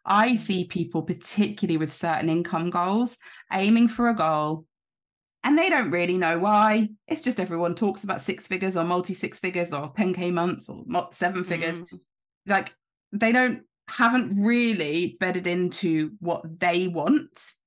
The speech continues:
Speaker 1: and if
Speaker 2: Yeah.
Speaker 1: those goals actually get them to that place. And I'm sure that happens a lot with career progression and
Speaker 2: Yeah.
Speaker 1: various promotions and all of that stuff.
Speaker 2: Yeah.
Speaker 1: So how can we tap into our, that, that our, our R A S,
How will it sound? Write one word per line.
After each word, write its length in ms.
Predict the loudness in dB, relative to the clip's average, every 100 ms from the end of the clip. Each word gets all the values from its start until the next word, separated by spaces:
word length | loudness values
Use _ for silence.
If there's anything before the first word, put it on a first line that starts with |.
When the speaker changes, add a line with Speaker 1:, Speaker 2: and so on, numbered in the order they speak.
| -6
Speaker 1:
and 160 | -4 -2
if 120 | -4
Speaker 2:
Yeah. 80 | -2
Speaker 1:
those 220 | -2 -2
goals 500 | 0 2 2 -2 -6 -6
actually 340 | -6 -6 -6
get 200 | -6 -6
them 120 | -8 -8
to 100 | -8
that 200 | -12 -12
place. 360 | -10 -6 -6
And 80 | -4
I'm 80 | -4
sure 240 | -4 -6
that 100 | -6
happens 260 | -8 -8 -6
a 60 | -6
lot 200 | -6 -6
with 260 | -8 -8 _ -14
career 280 | -6 -4
progression 680 | -4 -6 -4 -4 -4 -4 -2
and 180 | -4 -6 -10 -20 -10 -2
Speaker 2:
Yeah. 80 | 0
Speaker 1:
various 360 | 0 -2 -4 -6
promotions 720 | -4 -2 0 -2 -2 -2 -2
and 100 | -2
all 140 | -4 -4
of 80 |
that 220 | -6 -8 -8
stuff. 480 | -8 -8 -8 -10 -18
Speaker 2:
Yeah. 300 | -14 -14 -14 -18 -4
Speaker 1:
So 220 | -2 0 -4
how 300 | -2 0 0
can 240 | 2 2
we 340 | 2 0 -2 -4
tap 280 | -4 -2 0
into 400 | 2 2 0 -2
our, 480 | -2 0 2 0 -2
that, 180 | -4 -6 _ _
that 160 | -2 0
our, 380 | 2 2 0 -2
our 160 | -4 -2
R 220 | 0 0
A 60 | 2
S, 360 | 2 0 -2